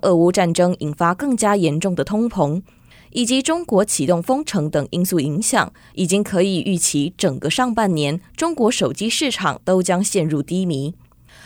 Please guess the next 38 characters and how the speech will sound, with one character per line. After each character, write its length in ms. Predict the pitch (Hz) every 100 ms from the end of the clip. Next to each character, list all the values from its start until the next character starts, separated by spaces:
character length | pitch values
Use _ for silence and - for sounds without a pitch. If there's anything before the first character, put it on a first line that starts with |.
| - - -
除 100 | -
了 140 | 302 330
降 200 | 349 302
低 160 | 277
拉 220 | 262 254 269
货 200 | 294 240
量 220 | 247 180
来 180 | 160 160
维 240 | 160 156
持 300 | 202 - 156
库 180 | 160 196
存 180 | 160 151
水 160 | 170 127
位 200 | 170 165
外， 260 | 190 151 - _ _
也 160 | 185
不 160 | 175 190
断 180 | 320 277
传 220 | 175 156
出 240 | - 196
手 200 | 202 156
机 160 | 143 196
品 200 | - 139
牌 240 | 151 135
向 200 | 147 175 -
A 160 | 226 247
P 180 | -
品 220 | 247 151 131
牌 180 | 147
施 240 | 139 - 156
加 220 | 165 160
价 220 | - 180
格 160 | 156 147
压 200 | 190 220
力 120 | 226
的 100 | 156
消 180 | 170 165
息。 400 | - 117 135